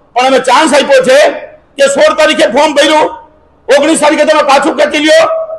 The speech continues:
એ અલ્ટિમેટમ આપ્યું. પંદર તારીખે રાત્રે અમને બોલાવવામાં આવ્યા માનનીય મુખ્યમંત્રીશ્રી પાટીલશ્રી અને ગૃહ સચિવશ્રી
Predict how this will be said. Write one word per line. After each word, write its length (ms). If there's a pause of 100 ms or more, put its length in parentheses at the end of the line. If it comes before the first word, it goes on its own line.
(120)
એ 60
અલ્ટિમેટમ 520
આપ્યું. 340 (540)
પંદર 280
તારીખે 300
રાત્રે 300
અમને 220
બોલાવવામાં 420
આવ્યા 260 (600)
માનનીય 280
મુખ્યમંત્રીશ્રી 720 (440)
પાટીલશ્રી 600 (520)
અને 180 (340)
ગૃહ 220
સચિવશ્રી 480